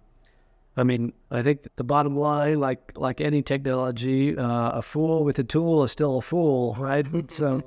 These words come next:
so you have to have some experience, and, and obviously in those real tricky cras-, cases, I still use a frozen section to help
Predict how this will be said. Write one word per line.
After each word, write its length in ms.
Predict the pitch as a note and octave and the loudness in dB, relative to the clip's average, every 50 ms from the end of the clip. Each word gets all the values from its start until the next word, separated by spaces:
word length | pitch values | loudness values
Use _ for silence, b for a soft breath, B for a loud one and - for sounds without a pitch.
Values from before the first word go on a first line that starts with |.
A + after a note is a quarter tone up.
| - | -10
so 120 | - - C3+ | -6 -2 -2
you 120 | B2+ A#2+ | 0 0
have 280 | B2 D3 D#3 D#3 C#3+ - | 0 0 0 0 -2 0
to 560 | - D3+ C#3+ C#3 C3+ C3 C3 C3+ B2+ C3+ - - | 0 0 0 0 0 -2 -4 -4 -4 -6 -6 -6
have 260 | A2+ C#3+ D#3 D3+ B2+ | -2 0 0 0 0
some 220 | - - D#3+ D3 D3 | 0 2 2 2 2
experience, 720 | C#3 - - - - F3+ F3 E3+ E3+ E3+ D#3+ C#3 - - | 2 -2 -4 -2 -2 0 0 0 0 0 -2 -2 -2 -2
and, 380 | D3 C#3 C3+ C3+ C3+ C3 C3+ - - | -2 -2 -2 -2 -2 -2 -4 -4 -6
and 460 | C#3 B2 A#2 A2+ A2+ A#2 A2+ G#2 - - _ | -6 -6 -4 -4 -4 -4 -6 -6 -10 -14 _
obviously 500 | - B2+ C3 C3+ C3 C#3 A#2+ - C#3 C3 | -6 -2 -2 0 0 0 0 0 0 2
in 80 | B2 A#2+ | 2 2
those 220 | B2 A#2+ A#2 G#2+ | 2 0 0 0
real 180 | B2 C3 C3 C3 | 0 0 0 0
tricky 280 | - - C3 - B2 A2 | 0 -2 -4 -4 -4 -8
cras-, 420 | - - C#3+ C#3+ C#3 C3 - - | -2 -2 0 2 2 0 -2 -4
cases, 480 | - - D#3+ E3 D#3+ - - C#3 B2+ B2 | -2 2 4 4 4 2 0 -2 -4 -2
I 100 | B2 C3+ | -4 -4
still 320 | B2 - - C#3 C3 C3 | -4 -2 0 0 2 2
use 300 | B2 B2 B2 B2 A#2+ A2 | 2 2 0 0 0 -2
a 80 | A2+ G2 | -2 -4
frozen 400 | - B2 B2+ B2+ G#2+ A2 G#2+ G2+ | -2 -2 -2 0 0 -2 -4 -4
section 420 | - A#2+ B2+ - - - G#2 G#2 | -2 -4 -4 -4 -6 -8 -8 -8
to 140 | - A2 G#2 | -6 -4 -2
help 260 | A#2 A#2 A#2+ - - | -2 -2 -2 -4 -8